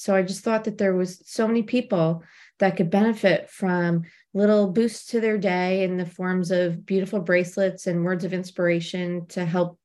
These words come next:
help them face each day, uh, hopefully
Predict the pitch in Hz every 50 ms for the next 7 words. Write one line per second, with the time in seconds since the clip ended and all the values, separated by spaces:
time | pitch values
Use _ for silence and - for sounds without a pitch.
0 | _ _ _ _ - - 208 202 202 214 190 190 180 180 170 - - - - _
1 | _ - 240 226 214 214 220 208 208 - - 202 190 180 180 175 170 165 175 -
2 | - - 180 170 165 160 160 156 151 156 - - - 170 202 185 - - 185 175
3 | 165 160 160 156 160 -